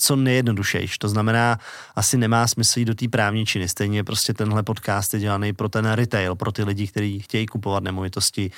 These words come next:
chtějí si pořizovat hypotéky. A vím, že to poslouchají samozřejmě i makléři a finanční poradci, ty to budou mít jako vzdělávačku, ale není to jako odborná věc, tak zkus prostě zjednodušovat, zkus to říct tak, jak,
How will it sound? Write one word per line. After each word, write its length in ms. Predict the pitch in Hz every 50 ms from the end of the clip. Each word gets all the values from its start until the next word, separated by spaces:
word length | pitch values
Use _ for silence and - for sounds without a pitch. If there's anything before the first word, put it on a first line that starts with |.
| - - - - -
chtějí 320 | - - 117 113 107 104
si 140 | - - 113
pořizovat 400 | - 117 107 101 98 101 92 92
hypotéky. 680 | 101 95 - 104 95 107 101 98 95 - 113 104 101 101 - _ _ _ -
A 140 | 104 101
vím, 160 | 98 107 107 104
že 100 | 113 107
to 80 | 113
poslouchají 400 | 98 104 - - 104 95 - 104 98
samozřejmě 280 | - 101 101 101 101
i 80 | 104 110
makléři 600 | 104 95 - - 104 101 101 104 107 104 98 104
a 220 | - 104 104 101 98
finanční 420 | - 101 101 101 101 - - 117
poradci, 400 | 104 101 95 104 104 - - 104
ty 100 | - -
to 100 | - 110
budou 140 | 101 101 101
mít 80 | 104
jako 180 | 101 104 - 117
vzdělávačku, 640 | 110 98 104 92 92 98 98 98 - - - 110
ale 120 | 101 107 107
není 160 | 110 117 120
to 80 | 120 120
jako 180 | 110 117 123
odborná 480 | - 123 107 113 120 117 117 123 117 117
věc, 320 | 107 98 101 113 - - - - - - - - - -
tak 120 | - 107 -
zkus 260 | - - 127 113 -
prostě 340 | - 120 110 - - 104 92
zjednodušovat, 640 | 104 110 113 131 127 123 - - 131 123 113 113 107
zkus 220 | - - 113 -
to 120 | - 117 107
říct 220 | 113 107 98 -
tak, 180 | - 110 101 -
jak, 220 | 107 98 -